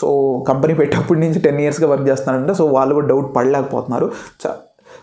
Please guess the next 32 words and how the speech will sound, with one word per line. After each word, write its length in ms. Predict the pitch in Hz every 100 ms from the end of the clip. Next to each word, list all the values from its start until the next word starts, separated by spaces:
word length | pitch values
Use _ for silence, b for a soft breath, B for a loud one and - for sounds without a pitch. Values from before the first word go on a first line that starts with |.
| -
so, 240 | 156 160 156
ఇది 120 | 156
ఒక 100 | 156
పాయింట్, 420 | 139 147 190 - -
ఇవన్నీ 260 | 143 139 175
పక్కన 280 | 151 - 180
పెట్టేసేయండి. 640 | 165 143 131 123 135 180 B B
So, 120 | 156 160
ఈ 420 | 170 208 202 214
కేసులో 600 | 170 170 170 - 170 156
మొత్తం 560 | 143 147 - - 180 165
నేను 160 | 151
తెలుసుకుంది 540 | 139 147 - 156 147 151
and 160 | 147
నేను 360 | 139 143 165 185
మీకు 180 | 156 151
సజెస్ట్ 340 | 175 143 139
చేసేది 260 | 135 139 147
ఏంటంటే, 380 | 123 120 165 175 B B B 160
మీకు 140 | 156
కొన్ని 200 | 175 165
సేస్-, 460 | 160 160 156 - 135
అంటే, 500 | 139 156 131 - -
కొన్ని 180 | - 147
చెప్తాను, 440 | 147 131 160 139 151 131
అవి 120 | 135
జాగ్రత్తగా 400 | 135 139 143 139
వినండి 240 | 135 123
ఇప్పటి 200 | - 131
నుంచి. 280 | 123 123 165 B B -
So, 160 | 160 165
ఏంటంటే, 580 | 196 214 165 180 -